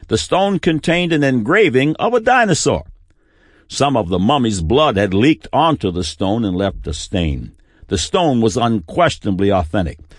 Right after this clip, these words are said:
Doctor Swift contacted the Peruvian authorities and asked if he could take the stone back with him to America to be tested.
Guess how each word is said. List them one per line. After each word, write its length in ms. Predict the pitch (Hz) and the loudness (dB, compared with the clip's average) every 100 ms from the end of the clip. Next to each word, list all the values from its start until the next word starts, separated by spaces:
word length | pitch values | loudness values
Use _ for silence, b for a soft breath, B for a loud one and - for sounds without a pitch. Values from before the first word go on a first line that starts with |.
| b | b
Doctor 360 | - 202 - 107 | -6 -6 -2 -4
Swift 480 | - 135 127 76 - | -2 0 0 0 -6
contacted 800 | - 135 127 - 117 117 135 110 | -2 0 0 0 0 0 -4 -4
the 80 | |
Peruvian 600 | 87 - 90 117 107 101 | -6 -4 0 0 2 0
authorities 640 | 95 85 123 113 82 90 - | 0 -2 0 0 0 -4 -4
and 140 | 110 - | -4 0
asked 460 | 165 143 107 - | 0 2 -2 -4
if 140 | 107 - | -4 0
he 120 | 151 | 0
could 220 | - 92 | 0 -4
take 240 | - 160 | 0 -2
the 100 | - | -2
stone 440 | 117 - 123 120 104 | -8 -4 -2 0 0
back 240 | 120 151 | 0 0
with 120 | 123 | -4
him 160 | 120 107 | -4 -4
to 120 | 82 | 0
America 500 | 92 90 120 117 - 98 | 0 2 2 2 0 -4
to 120 | 104 | -4
be 160 | 98 | -6
tested. 480 | 82 104 104 - 67 | -4 -2 -2 -4 -10